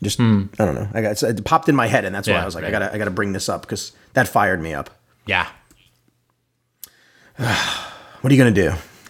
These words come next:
Speaker 2: I just don't know. What are you
Speaker 1: All right,
Speaker 2: gonna
Speaker 1: let's
Speaker 2: do?
Speaker 1: end on, let's end on some good news. Um,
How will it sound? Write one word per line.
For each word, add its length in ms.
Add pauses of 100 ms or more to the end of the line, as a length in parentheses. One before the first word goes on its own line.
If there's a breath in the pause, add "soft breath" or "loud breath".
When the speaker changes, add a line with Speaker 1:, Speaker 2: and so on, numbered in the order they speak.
Speaker 2:
I 140
just 340
don't 180
know. 260 (160)
What 140
are 40
you 0
Speaker 1:
All 120
right, 100
Speaker 2:
gonna 120
Speaker 1:
let's 140
Speaker 2:
do? 60
Speaker 1:
end 120
on, 140
let's 180
end 120
on 120
some 220
good 140
news. 400
Um, 600